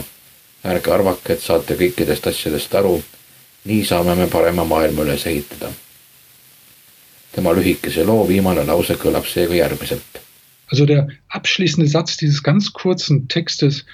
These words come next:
Speaker 2: lautet, "Werden wir misstrauisch gegenüber uns selbst,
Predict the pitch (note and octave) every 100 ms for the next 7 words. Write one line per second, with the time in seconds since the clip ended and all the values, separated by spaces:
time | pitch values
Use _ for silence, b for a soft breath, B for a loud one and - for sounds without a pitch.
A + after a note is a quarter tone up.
0 | B B A2 B2+ D3+ D#3 D3 - b b
1 | - G2+ C3+ E3 D3+ C#3 B2+ C3+ F#3+ -
2 | - D3 D#3 C#3+ - - C3+ C#3 C3 B2+
3 | B2+ B2 B2+ G#2+ G#2+ D3 D3 -